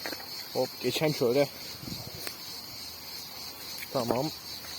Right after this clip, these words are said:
Oh, oh. Geçtik. Orada ben...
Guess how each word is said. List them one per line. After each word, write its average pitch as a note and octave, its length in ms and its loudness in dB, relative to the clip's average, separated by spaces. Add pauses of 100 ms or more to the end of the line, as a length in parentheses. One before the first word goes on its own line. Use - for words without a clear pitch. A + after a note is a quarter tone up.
(1000)
Oh, C#3 260 6 (460)
oh. D#3 120 4 (1300)
Geçtik. C3+ 500 2 (3000)
Orada C#3 200 6
ben... D3 120 4